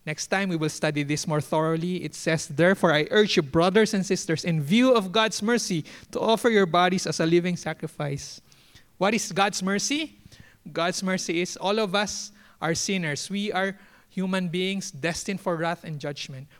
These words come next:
But God, out of his grace, gave us this free gift. He sacrificed his son. Instead of us dying on the cross, instead of us being given a, a sentence of a verdict of, uh, eternal damnation in hell, instead of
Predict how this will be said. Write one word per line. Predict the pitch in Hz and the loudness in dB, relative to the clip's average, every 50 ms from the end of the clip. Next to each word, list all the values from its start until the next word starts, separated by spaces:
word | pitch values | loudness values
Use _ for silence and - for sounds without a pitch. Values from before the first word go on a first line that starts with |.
| _ _ | _ _
But | - 151 156 - - 147 | -6 -4 -4 -4 -8 -4
God, | 135 190 185 185 185 175 165 143 - - | 0 2 4 4 4 2 0 -2 -6 -6
out | - 151 165 170 185 | -2 -2 0 0 0
of | 180 165 | 0 0
his | 175 175 - | -2 -4 -4
grace, | - - 160 156 147 131 - - | -6 -6 -4 -4 -4 -4 -6 -10
gave | - - 160 165 170 175 160 | -8 -4 -2 -2 0 0 0
us | 180 180 - | -2 -4 -4
this | - 165 156 - | -6 -6 -8 -8
free | - - - 175 170 165 | -10 -10 -4 -2 -2 -2
gift. | 156 135 180 185 175 160 - - - - _ _ _ _ _ _ _ _ _ _ | -2 0 0 2 2 0 -2 -6 -14 -20 _ _ _ _ _ _ _ _ _ _
He | - 147 | -12 -10
sacrificed | 131 - - 175 175 - - 175 - - 170 160 - | -8 -4 -2 -2 -2 -2 -6 -6 -4 -4 -4 -4 -4
his | 175 - | -6 -8
son. | - - 160 143 139 139 | -6 -6 -8 -8 -8 -10
Instead | 151 - - - 185 180 170 | -12 -10 -6 -6 -4 -4 -4
of | 175 - - - | -4 -6 -8 -6
us | - 165 190 202 - - - - - - _ _ _ _ - _ _ _ | -2 -2 -2 -2 -4 -6 -10 -12 -14 -18 _ _ _ _ -20 _ _ _
dying | - 151 160 175 180 175 | -4 -2 -2 -2 -2 -2
on | 175 170 | -4 -4
the | 165 160 | -6 -6
cross, | - - 165 170 202 202 - - | -6 -6 -4 -2 -2 -2 -4 -8
instead | - 170 143 - - 175 175 | -10 -10 -8 -6 -4 -4 -4
of | 170 151 147 | -4 -4 -4
us | 160 175 180 - | -4 -4 -4 -6
being | - 147 156 160 156 151 151 | -8 -6 -4 -4 -4 -4 -6
given | 135 147 160 147 165 170 160 | -4 -4 -2 -2 -2 -4 -4
a, | 151 147 143 135 135 135 - _ _ _ - _ _ _ _ _ _ _ - - | -6 -8 -8 -10 -14 -20 -20 _ _ _ -20 _ _ _ _ _ _ _ -14 -12
a | 156 151 | -10 -8
sentence | - - 170 160 156 165 170 156 - | -6 -4 -4 -4 -2 -4 -4 -4 -4
of | 165 143 - - - _ - - _ - | -6 -8 -8 -12 -18 _ -20 -20 _ -10
a | 160 | -8
verdict | 139 127 147 165 170 165 156 190 202 196 - | -6 0 0 0 0 2 0 -2 -4 -4 -6
of, | - 135 - - 143 | -10 -12 -10 -12 -12
uh, | 143 147 - | -12 -10 -10
eternal | 151 - - 175 165 160 165 | -10 -4 -2 -2 0 0 -2
damnation | 156 143 156 156 156 151 147 143 - 160 143 | -2 -2 -4 -4 -4 -6 -8 -8 -8 -10 -10
in | 139 139 | -10 -10
hell, | 135 135 131 131 | -12 -12 -12 -12
instead | 123 151 135 - - 185 180 | -12 -12 -12 -6 -2 0 2
of | 185 180 - | 2 0 -2